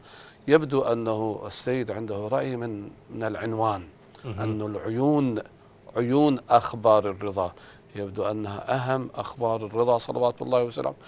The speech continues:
Speaker 1: وأفضلها وأصحها،
Speaker 2: مهم.
Speaker 1: كما يعبر
Speaker 2: نعم.
Speaker 1: السيد. بل يمكن أن يقال
Speaker 2: نعم.
Speaker 1: بأن الصدوق، هذا طبعًا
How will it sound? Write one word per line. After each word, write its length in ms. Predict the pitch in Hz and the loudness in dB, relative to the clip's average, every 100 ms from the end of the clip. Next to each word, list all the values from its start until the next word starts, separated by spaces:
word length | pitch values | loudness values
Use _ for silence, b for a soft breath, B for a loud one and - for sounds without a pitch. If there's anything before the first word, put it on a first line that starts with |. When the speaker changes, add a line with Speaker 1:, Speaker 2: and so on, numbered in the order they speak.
| B B - - | B B -20 -8
Speaker 1:
وأفضلها 1400 | 110 113 117 120 - 120 117 117 127 131 131 117 135 143 | 0 4 4 2 6 6 6 8 10 10 6 4 2 2
وأصحها، 920 | 131 - 120 - 117 - 98 85 - - | 0 0 0 2 2 2 -4 -8 -12 -10
Speaker 2:
مهم. 140 | 117 110 | -6 2
Speaker 1:
كما 240 | 196 240 | 4 6
يعبر 440 | 247 147 135 120 101 B 120 | 10 10 8 2 -2 B -2
Speaker 2:
نعم. 180 | 104 | -2
Speaker 1:
السيد. 460 | 85 - 127 117 117 | -2 0 2 0 2
بل 180 | 131 131 | 2 4
يمكن 580 | 156 180 175 - 175 165 | 4 2 0 -2 -2 -2
أن 160 | 139 | 0
يقال 440 | 127 120 - 104 78 - - - - | 2 6 8 8 6 -10 -20 -14 -8
Speaker 2:
نعم. 180 | 104 - - B B B - | -8 -8 -18 B B B -16
Speaker 1:
بأن 520 | 117 120 135 160 147 | -2 4 4 4 2
الصدوق، 680 | 143 - - 117 123 107 - | 0 0 -2 -2 -2 -4 4
هذا 160 | 131 143 | 6 8
طبعًا 420 | 147 131 143 | 6 10 8